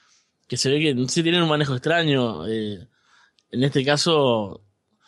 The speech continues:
como decís vos, eh, contactaron con el luchador y no con la oficina, entonces por eso pasó eso, pero Ethan Carter, que hace tiempo que trabaja en la empresa, no sé, de-, debería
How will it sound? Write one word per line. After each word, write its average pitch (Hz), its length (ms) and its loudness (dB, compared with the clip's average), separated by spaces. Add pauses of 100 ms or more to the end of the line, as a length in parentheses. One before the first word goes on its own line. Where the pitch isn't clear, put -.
(160)
como 123 180 0
decís 135 160 -2
vos, 147 380 0
eh, 113 260 -2 (720)
contactaron 139 460 2
con 135 100 0
el 131 100 0
luchador 143 440 -2
y 139 40 -2
no 135 100 0
con 135 100 0
la 131 80 0
oficina, 143 380 -2
entonces 123 240 -4
por 120 160 -2
eso 123 140 -4
pasó 127 280 -2
eso, 143 240 -2
pero 104 300 -6 (1200)
Ethan 151 260 0
Carter, 151 440 0
que 123 80 -6
hace 131 140 -6
tiempo 139 280 -2
que 127 60 -2
trabaja 131 240 -2
en 131 60 -2
la 123 60 0
empresa, 143 640 -2
no - 0 - (540)
sé, 151 120 -4
de-, 117 260 2
debería 120 840 -2